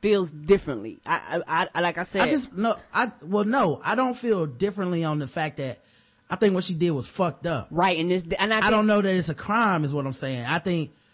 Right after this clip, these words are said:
Speaker 1: It's
Speaker 2: like, her lawyer says she did not know what to do when she heard that he wanted to kill himself. This is a tragedy, but it's not a crime. Um, um, so, you know, I,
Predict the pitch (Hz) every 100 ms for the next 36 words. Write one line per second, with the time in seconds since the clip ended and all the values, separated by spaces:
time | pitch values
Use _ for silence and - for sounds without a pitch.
0 | _ 190 - 170 185 190 185 220 220 208
1 | 202 170 165 160 156 156 - _ _ _
2 | _ - 214 226 226 208 196 160 165 165
3 | 165 160 160 151 139 160 151 143 156 151
4 | 147 143 139 151 143 139 123 - 165 143
5 | 127 123 101 147 156 139 127 - 180 165
6 | 135 131 131 123 135 131 113 - 147 123
7 | 85 - _ _ _ _ _ _ _ 127
8 | 139 135 131 127 120 117 - _ _ _
9 | _ _ _ _ _ _ _ 127 131 123
10 | 123 120 120 117 - _ _ _ _ _
11 | _ _ _ - 165 156 117 160 220 175
12 | 160 151 - 139